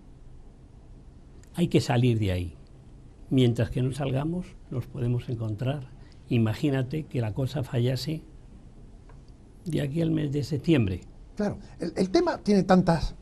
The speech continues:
Speaker 2: lecturas.
Speaker 1: Es que el, la lectura es
Speaker 2: Eh,
Speaker 1: muy
Speaker 2: está claro, que yo creo que, no sé si os parece, por poner un poco de,
Speaker 1: Sí.
Speaker 2: de cierto nivel, ¿no? Eh, en, en, en base a las fases que esa lectura podamos sacar. En principio,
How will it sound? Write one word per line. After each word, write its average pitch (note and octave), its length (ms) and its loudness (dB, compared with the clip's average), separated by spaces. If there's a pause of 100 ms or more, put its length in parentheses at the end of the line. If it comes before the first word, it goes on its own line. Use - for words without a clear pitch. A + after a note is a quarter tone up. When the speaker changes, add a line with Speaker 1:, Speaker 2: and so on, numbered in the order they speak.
(140)
Speaker 2:
lecturas. C#3+ 580 4
Speaker 1:
Es D3 60 -4
que C3 60 -4
el, - 80 -10 (160)
la B2+ 100 4
lectura C3 340 2
es F3+ 80 4
Speaker 2:
Eh, - 20 2
Speaker 1:
muy E3 240 0 (280)
Speaker 2:
está D#3+ 220 0
claro, F3 260 4 (380)
que G3 120 4
yo C4 120 4
creo C4 160 2
que, F#3 120 2
no F3+ 80 4
sé G3+ 140 0
si G3+ 120 2
os - 60 0
parece, F3+ 380 2 (400)
por F3 200 6
poner F#3+ 280 4
un G3 120 4
poco G3+ 360 6
de, D#3 200 6
Speaker 1:
Sí. B2+ 180 4
Speaker 2:
de C3 80 2
cierto F#3 340 4
nivel, A2 340 2
¿no? A#3 220 0 (220)
Eh, D#3 400 -2
en, F3 180 2 (260)
en, F3 280 -2
en D#3+ 160 2
base F#3 260 4
a E3 80 4
las C#3+ 220 -4 (280)
fases F#3+ 400 0
que - 140 -6
esa E3+ 160 -2
lectura D#3 500 -2 (240)
podamos D#3 340 4
sacar. - 240 -10 (200)
En F3+ 80 2
principio, F3 420 2